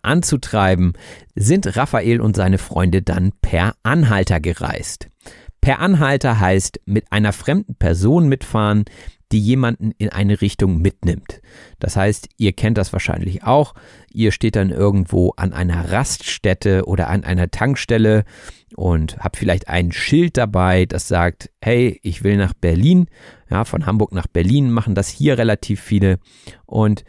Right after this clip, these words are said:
dann wartet ihr manchmal etwas länger darauf, dass euch jemand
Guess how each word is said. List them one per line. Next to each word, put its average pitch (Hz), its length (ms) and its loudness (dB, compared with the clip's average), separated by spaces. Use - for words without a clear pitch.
dann 127 240 0
wartet 123 360 -2
ihr 107 420 2
manchmal 90 580 0
etwas - 300 -4
länger 127 440 2
darauf, 123 480 0
dass 147 220 -2
euch 131 240 0
jemand 92 340 2